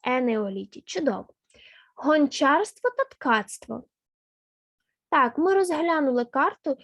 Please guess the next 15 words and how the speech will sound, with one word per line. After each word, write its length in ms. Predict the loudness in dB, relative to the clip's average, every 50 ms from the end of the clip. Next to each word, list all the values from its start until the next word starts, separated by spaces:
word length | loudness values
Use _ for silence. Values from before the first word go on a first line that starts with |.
| _ _ _ _
що 340 | -14 -6 0 0 0 0 0
у 60 | -2
нас 320 | -4 -2 0 0 -2 -2 -2
вона, 460 | -4 -2 -2 0 0 0 -2 -2 -2 -2
е, 400 | -2 0 0 0 0 0 -2 -4 -6 _ -20 -20 -10
ці 180 | -6 -6 -4
два 200 | -2 -2 -2 -2
види 440 | 2 2 0 2 2 2 2 2 2
мистецтва 680 | 0 -4 -6 -6 -6 -6 -6 -6 -6 -10 -10 -8 -8 -4
були 300 | -4 -2 0 2 0 0
як 340 | 0 -2 -4 -4 -4 -4 -8 _ -6
в 40 | -4
неоліті, 800 | -4 -2 -2 -2 -2 -4 -4 -6 -8 -10 -10 -12 -4 -2 -2 -2 -2 _
так 340 | -2 -2 0 0 -2 -4 -8
в 140 | _ _